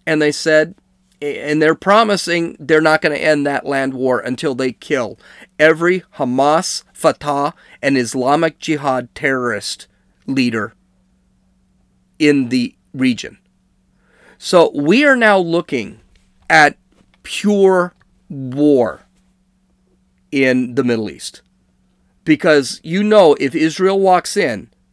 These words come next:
they're gonna make sure that Hamas can't do anything for the next several years. And apparently, they have heaven wep-, heavy weaponry, and they have troops already on the border,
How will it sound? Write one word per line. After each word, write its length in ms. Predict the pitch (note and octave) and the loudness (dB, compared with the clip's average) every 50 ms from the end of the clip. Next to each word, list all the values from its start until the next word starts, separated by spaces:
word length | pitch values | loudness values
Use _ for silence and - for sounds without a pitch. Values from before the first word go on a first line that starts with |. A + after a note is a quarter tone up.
| _ _ _ _ | _ _ _ _
they're 120 | - D3 F3 | 2 2 2
gonna 220 | G3+ A#3 G#3+ F#3+ | 4 2 0 0
make 240 | F3+ E3+ E3 D#3+ - | 2 2 0 0 0
sure 340 | - - - E3 D#3+ D3+ D#3 | -6 -6 0 2 2 2 2
that 240 | D3 C3+ B2+ - - | 2 0 -2 -2 -4
Hamas 600 | - C#3+ C3+ C3 C3+ C#3 C#3 D#3+ - - - - _ _ _ _ _ | -8 -4 -2 0 2 2 2 0 0 -4 -8 -10 _ _ _ _ _
can't 300 | - - D#3+ D#3+ - - | -10 -6 -4 -4 -4 -2
do 180 | C#3 D#3+ D3+ - - | -4 -4 -4 -4 -4
anything 440 | D3+ D3 D3+ C#3+ C3+ - C#3+ B2 A#2 | -2 -2 -2 -2 -2 -2 -4 -4 -4
for 120 | - - | -6 -6
the 80 | B2 B2 | -4 -4
next 280 | B2 B2 A#2 - - | -4 -4 -6 -6 -8
several 360 | - - B2 A2 A2 A2 G#2+ G#2 | -6 -6 -6 -6 -4 -8 -8 -8
years. 400 | G2 G2 - - - - - _ _ _ _ _ _ _ _ _ _ _ _ _ _ _ _ _ _ _ _ _ _ _ _ _ _ - | -10 -10 -12 -14 -16 -18 -18 _ _ _ _ _ _ _ _ _ _ _ _ _ _ _ _ _ _ _ _ _ _ _ _ _ _ 0
And 320 | D3 D3 C#3+ C#3 C#3 C3 - _ | 2 2 4 2 0 -2 -6 _
apparently, 640 | C#3 A2+ - D3+ D#3 E3 F3 F#3 F#3 G3+ G#3+ G#3+ G3+ - _ _ | -12 -10 -2 0 0 0 0 0 -2 -2 -2 -2 -4 -8 _ _
they 120 | B2+ A#2+ | -4 -2
have 200 | B2+ C#3 A#2+ G#2+ | -2 -4 -4 -4
heaven 460 | - - - D#3+ F3 F3 G3 F#3+ F#3+ | -8 -10 -2 -2 0 2 2 0 0
wep-, 240 | E3+ F3 F#3+ F#3+ _ _ _ _ - | 0 0 -2 -2 _ _ _ _ -12
heavy 340 | - F3 F3+ F3+ G3 G#3+ G#3 | -2 -2 0 0 0 -4 -6
weaponry, 720 | F3 D#3 E3 E3 E3 - F#3+ F#3+ E3 G3 G#3 G#3 A3+ - _ _ _ _ _ _ _ _ _ _ _ _ _ | -2 0 0 0 0 -2 -6 -6 -4 -4 -4 -4 -4 -8 _ _ _ _ _ _ _ _ _ _ _ _ _
and 180 | C#3+ C3+ C3+ C#3 | -2 0 0 0
they 120 | C3+ C#3 | -2 0
have 200 | D#3 D3 C3 - | 0 -2 -2 -2
troops 480 | - - - G3 G#3+ A#3 - - - - - - | -4 -2 -2 0 0 -2 -4 -8 -14 -12 -4 2
already 380 | D3 D3+ E3+ F3 F3+ F3+ F3+ | 2 2 2 2 -2 0 0
on 160 | F3 E3 E3+ | 0 -2 -2
the 80 | F3 D#3+ | -2 -6
border, 480 | D3 E3 E3 E3 E3+ E3+ F#3+ G#3 G3+ | -4 0 2 2 2 2 -2 -6 -6